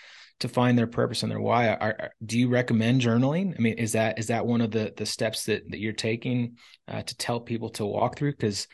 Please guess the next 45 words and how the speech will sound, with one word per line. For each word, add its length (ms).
I'm 200
not 160
a 40
very 280
good 160
journaler. 280
I've 160
started, 460
I, 160
I 140
journal, 560
but, 180
like, 200
almost 260
like 100
the 80
five-minute 480
journal, 220
like 160
Tim 180
Ferriss, 340
like, 200
"What's 200
gonna 120
be 80
good 160
today? 240
What 120
am 80
I 40
grateful 320
for? 460
Uh, 260
how's 300
today 240
gonna 180
go?" 400
And, 240
and, 160
and 100
it's 160
not, 300
like, 220
full-blown, 640
like, 320